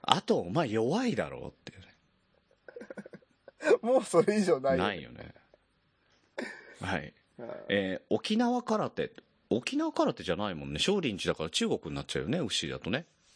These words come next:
Speaker 2: うんうんうん。
Speaker 1: 沖縄空手は本土から刀を持った武士に対抗するため、早く懐に潜る必要があったという話も子供の頃聞いたことがあります。
Speaker 2: てか、沖縄空手ってなんすか？
Speaker 1: 琉球空手っ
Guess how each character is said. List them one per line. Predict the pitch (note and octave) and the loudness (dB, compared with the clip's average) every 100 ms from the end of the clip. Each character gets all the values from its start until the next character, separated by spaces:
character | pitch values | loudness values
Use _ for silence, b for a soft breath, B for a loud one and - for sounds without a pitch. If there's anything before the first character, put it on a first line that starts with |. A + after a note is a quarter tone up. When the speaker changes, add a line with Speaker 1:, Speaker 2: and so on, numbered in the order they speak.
| _ - | _ -12
Speaker 2:
う | |
ん | |
う | C4+ | -10
ん | B3+ | -8
う | B3+ | -2
ん。 | |
Speaker 1:
沖 | A#3+ A#3 G#3+ | 0 2 0
縄 | A3 A3+ | 0 0
空 | G#3+ A3 F#3+ | -2 -2 -2
手 | - | -2
は | G2+ C3 G2 b | 0 0 -2 b
本 | - A3 G#3 | 2 2 4
土 | C3+ | 0
か | A2+ | 0
ら | F#2 | -4
刀 | - A#2+ G#3+ C4 | -4 -2 -2 0
を | C4+ D3+ | 0 2
持 | A#2+ | 0
っ | - _ | -4 _
た | - | 0
武 | - C#3 | 2 0
士 | - | -2
に | A2+ G#2+ | -2 -2
対 | B2 C#3+ | -4 -4
抗 | - C#3 | -2 -2
す | C3 - | -2 -4
る | B2 | 0
た | B2 | 0
め、 | A2 - B | 0 -4 B
早 | - A3+ F3+ | 2 2 2
く | G#2 | -4
懐 | F#2 - B2 A#2+ | -2 -2 0 -2
に | A2+ | 0
潜 | A2 B2 | -2 -2
る | A#2+ | -4
必 | - G#2 | -2 0
要 | F#2+ | 0
が | F2+ | 0
あ | F#2+ | -2
っ | - - | -4 -2
た | F#2+ | -2
と | - C#3 | -2 -2
い | C3+ | 0
う | B2 | -2
話 | A#2 A#2 - | -2 -6 -2
も | C3 E3 B B | 0 -2 B B
子 | - | 4
供 | A#2 A#2+ | 4 4
の | A2+ | -4
頃 | - F#2 | -4 -4
聞 | - - | -4 -2
い | |
た | G2+ | -2
こ | - | -2
と | E2 | -2
が | A#2 | -2
あ | D2 | -2
り | |
ま | C#2+ - | -10 -12
す。 | - - _ B B B B B B B B B | -12 -14 _ B B B B B B B B B
Speaker 2:
て | |
か、 | B2+ | -4
沖 | D3 - | -4 0
縄 | C#4 D#4+ | 4 4
空 | D4+ F#4+ | 6 4
手 | A3+ | 2
っ | |
て | B2+ | -2
な | G#2+ | -2
ん | G#2+ | -4
す | - | -6
か？ | - - | -14 -2
Speaker 1:
琉 | B2 D3+ | 0 2
球 | - C#3+ | 0 0
空 | C#3+ A#2+ | 2 0
手 | - | -2
っ | C#2 | -10